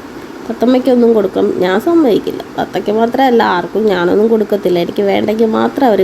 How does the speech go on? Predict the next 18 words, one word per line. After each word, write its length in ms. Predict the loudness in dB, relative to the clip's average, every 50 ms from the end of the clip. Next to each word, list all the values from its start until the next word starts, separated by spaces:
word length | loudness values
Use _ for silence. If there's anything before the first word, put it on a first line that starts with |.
| 2
കഴിച്ചാൽ 340 | 2 0 -2 -2 -4 -4 -2 -2
മതി. 220 | -2 -2 -4 -6 -6 -12 -16 -18 -18 -18 -18 -18 -16 -16 -16 -16 -16 -16 -16 -16 -8 -2 2
അല്ല 100 | 2 4 4 4 4
പിന്നെ, 240 | 4 4 2 0 -2 -2 -6 -12 -16 -16 -16 -16 -18 -16 -16 -18 -18 -16 -18 -16 -16 -16 -18 -18 -18 -10 -8
ഒരു 100 | -8 -4 -2 -2
തത്ത 240 | -2 -2 -2 -2 0 2
വന്നേക്കുന്നു. 500 | 2 2 2 2 0 0 -2 -2 -2 -2 -4 -8 -14 -14 -16 -16 -16 -16 -16 -16 -16 -16 -16 -16 -16 -16 -16 -16 -16 -16 -16 -16 -14 -16 -16 -14 -12 -8 -6 -6
ഉം. 120 | -4 -4 -8 -10 -12 -12 -14 -6 -4 -2 0
ദേ 100 | 0 0 0 -4 -10 -16 -16 -16 -14 -14 -14 -14 -16 -16 -16 -18 -10 -6 -6
അച്ഛൻ്റെ 320 | -4 -2 0 2 2 4 4 4
കൂടെ 140 | 4 4 2 2 4
ഞാനൊന്ന് 280 | 4 4 4 2 2 -2 -4
പുറത്തേക്ക് 400 | -4 -4 -2 -4 -2 0 0 0 0
നടക്കാൻ 320 | 0 -2 -2 -2 -4 -4 -4 -4 -4
പോവാം. 160 | -6 -6 -6 -6 -8
അച്ഛനുള്ള 380 | -4 -2 -2 0 2 2 4 2 2
ദിവസം 280 | 0 0 2 2 2 2 2
എനിക്കിത് 280 | 2 0 0 0 0